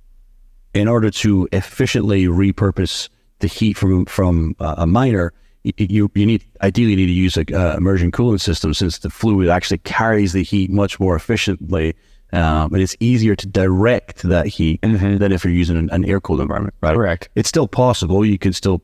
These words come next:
Speaker 1: you can still repurpose the heat from, uh, uh, from a mining, um, a, a mining machine using air cooling, but just much less efficient,
Speaker 2: Right.
Speaker 1: um, than immersion coo-, uh, cooling, which,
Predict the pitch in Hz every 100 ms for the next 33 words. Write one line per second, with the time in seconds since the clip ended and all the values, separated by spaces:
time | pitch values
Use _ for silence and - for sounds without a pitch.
0 | - 95 87 - 90 85 92 92 95 87
1 | 90 - 87 92 90 87 - 85 78 78
2 | 76 - - _ - 85 76 76 - 82
3 | 78 80 80 85 82 82 80 73 80 80
4 | 78 76 - 82 78 76 71 80 - 80
5 | 73 80 80 98 95 95 90 - - -
6 | 85 85 80 104 - - 139 - 85 95
7 | - 113 92 80 85 82 78 80 85 85
8 | 85 90 82 101 - 85 71 107 101 82
9 | 85 -